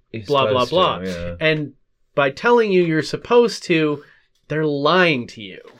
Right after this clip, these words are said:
Speaker 1: Yeah, but we were
Speaker 2: It's
Speaker 1: still supposed to
Speaker 2: part of
Speaker 1: feel
Speaker 2: the
Speaker 1: bad for
Speaker 2: dance. It's
Speaker 1: Louisa. Oh,
Speaker 2: I
Speaker 1: I
Speaker 2: don't know that we were supposed to more than we just did.
Speaker 1: Uh, I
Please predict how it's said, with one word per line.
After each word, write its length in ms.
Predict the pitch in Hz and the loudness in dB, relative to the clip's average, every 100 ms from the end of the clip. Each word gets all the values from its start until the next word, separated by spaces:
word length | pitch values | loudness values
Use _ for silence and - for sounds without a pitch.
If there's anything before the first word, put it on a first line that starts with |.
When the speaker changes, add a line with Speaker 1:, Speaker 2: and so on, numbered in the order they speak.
| _ _ | _ _
Speaker 1:
Yeah, 640 | - 147 185 208 196 196 202 | -16 -4 2 4 4 4 2
but 400 | 196 180 165 - _ _ _ - | 4 4 4 0 _ _ _ -14
we 120 | 139 | -10
were 100 | 151 | -4
Speaker 2:
It's 140 | 151 165 | -2 2
Speaker 1:
still 100 | 156 | 2
supposed 560 | 147 156 - 143 135 - | 2 -4 2 4 2 0
to 80 | 143 | 2
Speaker 2:
part 180 | 160 | 4
of 40 | - | 4
Speaker 1:
feel 60 | 120 | 4
Speaker 2:
the 40 | |
Speaker 1:
bad 180 | 117 107 | 4 4
for 260 | 110 110 107 | 4 2 0
Speaker 2:
dance. 40 | - | 0
It's 80 | |
Speaker 1:
Louisa. 840 | 104 104 95 92 - 82 78 87 95 _ _ _ _ - 101 104 | 0 2 0 -4 -6 -8 -6 -10 -12 _ _ _ _ -20 -18 -16
Oh, 480 | 101 95 98 101 95 | -12 -10 -8 -8 -8
Speaker 2:
I 100 | - | -6
Speaker 1:
I 40 | |
Speaker 2:
don't 160 | 240 240 | -4 0
know 200 | 240 220 | 2 2
that 80 | |
we 100 | 196 | 2
were 120 | 185 180 | 0 -2
supposed 500 | - 233 269 - - | -2 0 0 -2 -6
to 460 | 160 160 156 147 - _ _ _ | -4 -4 -4 -6 -12 _ _ _
more 360 | 170 165 175 190 | -16 -4 0 2
than 120 | 180 | 0
we 100 | 170 | -2
just 280 | 165 151 - | -6 -10 -4
did. 420 | 185 190 73 - - _ _ _ _ | -4 -4 -8 -16 -20 _ _ _ _
Speaker 1:
Uh, 800 | 131 135 135 131 131 127 127 | -20 -16 -10 -6 -2 0 0
I 20 | 117 | -2